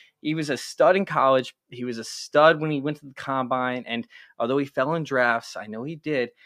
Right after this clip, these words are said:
he will be a stud in the pros. He will be taking Chase Edmonds' job from him, and he will be kicking James Conner down the stairs. James Conner's gonna end up breaking some kneecaps or something on his way down 'cause he's so old. But, uh, no, Eno Benjamin is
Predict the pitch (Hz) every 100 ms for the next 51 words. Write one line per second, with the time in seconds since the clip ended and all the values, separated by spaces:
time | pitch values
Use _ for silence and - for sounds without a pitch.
0 | _ - 143 147 165 175 170 147 151 139
1 | - 156 151 117 135 127 - - 147 143
2 | 107 - 147 139 147 147 143 139 - 143
3 | 127 139 131 120 - - 143 143 - 143
4 | 135 139 - - _ 117 123 151 151 143
5 | - 156 160 139 131 147 151 160 147 135
6 | 135 117 - 139 139 131 - 127 - 135
7 | 131 - 123 127 120 117 120 120 117 -
8 | 117 117 117 110 110 - 117 95 110 113
9 | 104 113 117 _ 107 - 110 - 123 127
10 | - - - - - 139 131 127 123 143
11 | - 170 202 156 151 135 135 131 - 127
12 | 123